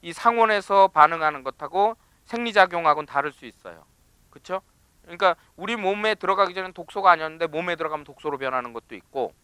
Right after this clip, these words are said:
어, 그 제독을 하면 약이 되는 경우도 있죠. 이 사실은 대부분의 약은 독이에요. 그건 뭐 한의학에서도 그렇게 얘기를 하죠.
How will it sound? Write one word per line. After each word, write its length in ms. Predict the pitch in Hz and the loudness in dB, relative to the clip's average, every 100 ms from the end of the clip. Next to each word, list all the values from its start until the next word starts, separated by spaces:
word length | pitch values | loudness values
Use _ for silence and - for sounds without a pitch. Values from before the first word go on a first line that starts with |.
| _ _ - | _ _ -20
어, 160 | 107 - _ _ | -20 -20 _ _
그 120 | 175 | -6
제독을 520 | 175 185 185 202 185 185 | -2 2 4 2 2 0
하면 300 | 190 170 - _ _ _ _ _ - | 0 -2 -4 _ _ _ _ _ 4
약이 220 | 151 170 | 6 6
되는 240 | 170 175 156 | 0 -2 -2
경우도 280 | 147 131 113 | -4 -6 -16
있죠. 320 | - 95 80 _ _ _ _ _ | -16 -20 -20 _ _ _ _ _
이 100 | 185 | -8
사실은 360 | 185 214 233 226 | 0 0 0 -6
대부분의 500 | 156 180 202 214 196 | -2 -2 -2 -4 0
약은 280 | 143 170 160 | 0 0 -14
독이에요. 500 | 135 131 110 87 78 _ _ _ _ _ _ _ - | -14 -10 -10 -12 _ _ _ _ _ _ _ _ -12
그건 180 | 185 | -4
뭐 80 | 175 | 0
한의학에서도 720 | 185 233 220 185 165 147 139 | 2 2 2 0 -2 -12 -16
그렇게 380 | 127 123 - 113 | -16 -16 -12 -12
얘기를 240 | 98 - | -12 -16
하죠. 100 | 82 | _